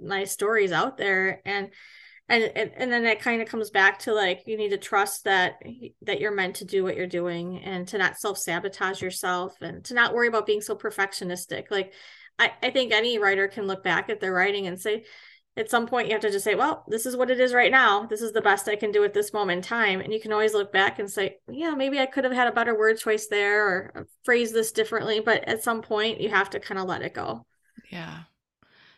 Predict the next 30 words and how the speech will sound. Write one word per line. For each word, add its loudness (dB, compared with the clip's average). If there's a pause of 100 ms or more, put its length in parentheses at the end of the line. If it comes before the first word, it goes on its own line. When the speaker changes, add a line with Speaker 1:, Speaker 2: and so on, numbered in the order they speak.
(140)
Speaker 2:
It's -6
interesting -2
'cause, -6 (340)
uh, -6
do -2
you, 2 (280)
do -2
you 2
think 0
imp-, -2
I 4
feel 2
like 2
imposter 2
syndrome 0
is -2
a 2
coined 0
s-, -6 (120)
phrase 2
now 4
that's 0
Speaker 1:
Yeah. -2
Speaker 2:
maybe 2
newer 4 (220)
to 4
our 10
Speaker 1:
Yeah, 10
yeah. 10
Speaker 2:
lexicon. 2